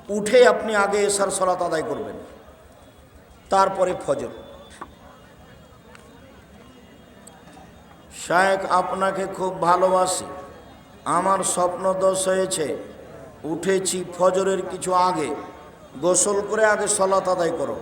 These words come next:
ইসলামের মধ্যে এত বিভক্ত কেন? যেহেতু এটা হক, কাজে শয়তান এখানে আছে।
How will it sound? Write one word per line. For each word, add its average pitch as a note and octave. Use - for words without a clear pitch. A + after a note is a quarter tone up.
ইসলামের F#3+
মধ্যে F#3+
এত F#3+
বিভক্ত F3+
কেন? F3+
যেহেতু E3+
এটা G3
হক, F3
কাজে F3
শয়তান F3+
এখানে F3+
আছে। F3